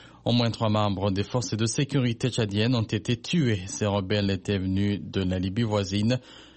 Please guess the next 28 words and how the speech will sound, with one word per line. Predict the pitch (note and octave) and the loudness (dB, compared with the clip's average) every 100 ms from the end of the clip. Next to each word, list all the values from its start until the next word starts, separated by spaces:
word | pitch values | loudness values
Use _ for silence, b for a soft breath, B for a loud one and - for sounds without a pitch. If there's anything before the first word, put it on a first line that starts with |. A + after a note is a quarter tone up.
| B - | B -4
Le | A2 | -4
procureur | - B2+ - A#2+ G#2+ G#2 | 0 -2 0 0 2 2
Youssouf | F#2+ F#2 - F#2 - - - | 0 -2 -2 -4 -6 -16 -2
Tom | G#2 G2+ F2 | 0 0 -2
a | G2 | -2
indiqué | F#2+ G2 F2+ - A2 | 0 0 -2 -2 -4
que | - F#2 | -2 -2
des | B2 | 0
mandats | D3+ A2+ G2+ F#2+ G2 | 2 2 2 2 0
d'arrêt | F2+ F#2 G#2 | 0 0 2
internationaux | G2 F#2 F2+ F2+ - G2+ A#2+ | 0 0 0 -2 -2 0 0
seront | - G#2 G#2 C#3 | 0 -2 2 2
lancés | A#2+ G#2+ - D#3+ D#3+ B B B B B B B _ _ _ - | 2 0 0 -2 -2 B B B B B B B _ _ _ -4
dès | D3 C#3 | 0 0
que, | - C3 B2+ A#2 C#3 | 2 2 2 0 -2
euh, | A#2+ G2+ G2 F#2+ F#2+ F#2+ F2 C2 | 2 2 2 2 2 0 -2 -2
les | G#2+ B2 A2 | 0 2 0
auteurs, | G#2 A#2 G2+ G#2+ A#2+ - | 0 2 2 2 -2 -4
co-auteurs | A2+ - D3 - - G#2 G2 - - | -6 0 -2 0 0 2 0 -6 -6
et | A2+ | -2
les | F#2+ F2+ - | 0 -2 -4
complices | - B2 - G#2+ G#2 - A#2+ - | -2 -2 -2 -4 -4 -2 -2 -2
seront | A#2+ A2+ G2 A2 C3 - | -4 -2 0 0 -2 -2
identifiés. | E3 C#3+ C#3+ - B2 - - - - - - - - - - - - - - - - B B B B B B B | -2 2 0 0 -4 -4 -8 -16 -20 -20 -20 -20 -20 -20 -20 -20 -20 -20 -20 -20 -18 B B B B B B B
En | C3+ | 0
R | C#3 B2+ | 2 2
D | B2 | 0
C, | - C3+ C3+ | 2 2 0